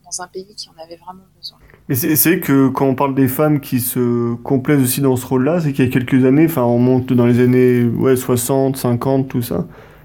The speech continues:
Speaker 2: Elles, elles, elles, elles étaient même plutôt aussi fières, ouais, ces femmes, de, bah, c'était elles qui tenaient la maison, quoi.
Speaker 1: Oui, d'ailleurs, le mot, euh, ménagère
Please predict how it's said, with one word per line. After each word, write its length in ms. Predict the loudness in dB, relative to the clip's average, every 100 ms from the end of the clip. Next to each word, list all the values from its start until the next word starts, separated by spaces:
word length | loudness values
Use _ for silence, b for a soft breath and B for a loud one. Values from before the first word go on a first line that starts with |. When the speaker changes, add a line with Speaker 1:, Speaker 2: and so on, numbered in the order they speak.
| B -4
Speaker 2:
Elles, 120 | 0
elles, 160 | 0 0
elles, 280 | 0 2 0
elles 140 | 0
étaient 220 | -2 -2 -2
même 200 | -2 -4
plutôt 260 | -6 0
aussi 280 | 0 0 -2
fières, 340 | 0 0 2
ouais, 100 | 2
ces 160 | 0 -2
femmes, 340 | -2 -2 0
de, 320 | 0 0 0 0
bah, 200 | -2 -4
c'était 300 | -4 -2 0
elles 100 | 0
qui 140 | -4
tenaient 160 | 0 2
la 80 | 4
maison, 240 | 2 0
quoi. 220 | -2 -6 -10 0
Speaker 1:
Oui, 240 | 4 6 6
d'ailleurs, 340 | 6 4 4
le 140 | 2
mot, 340 | 4 4 4 4
euh, 540 | 2 0 -2 -6 -10 -16 -20 -20 0
ménagère 800 | 4 4 4 2 0 -2 -8 -16